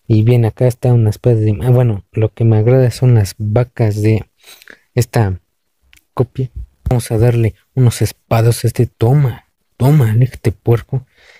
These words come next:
Y bien, acá al lado hay un desierto, como ya vieron, y pues no sé si haya pueblos o, o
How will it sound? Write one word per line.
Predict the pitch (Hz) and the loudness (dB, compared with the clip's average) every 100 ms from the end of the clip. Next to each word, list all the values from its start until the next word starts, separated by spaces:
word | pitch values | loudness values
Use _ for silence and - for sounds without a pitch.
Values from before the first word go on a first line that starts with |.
| _ | _
Y | 127 | 0
bien, | 117 | 0
acá | - 127 | 0 0
al | 120 | 2
lado | 120 120 - - | 2 2 0 -2
hay | 127 | 2
un | 123 | 4
desierto, | 104 98 - 127 120 - 117 | 2 -2 -2 0 0 -2 -6
como | 107 107 | -2 0
ya | 107 120 | 2 2
vieron, | 127 123 131 _ _ _ _ | 2 0 -2 _ _ _ _
y | 104 | -6
pues | - 104 104 | -2 0 2
no | 120 | 0
sé | - 120 | 0 -6
si | - 104 - | -4 -10 -4
haya | 123 117 113 95 _ | -2 0 0 -2 _
pueblos | - 117 113 113 107 - | 0 0 2 -2 -4 -4
o, | 98 95 92 90 - _ _ - _ | -2 0 0 -2 -8 _ _ -20 _
o | 107 104 | 0 2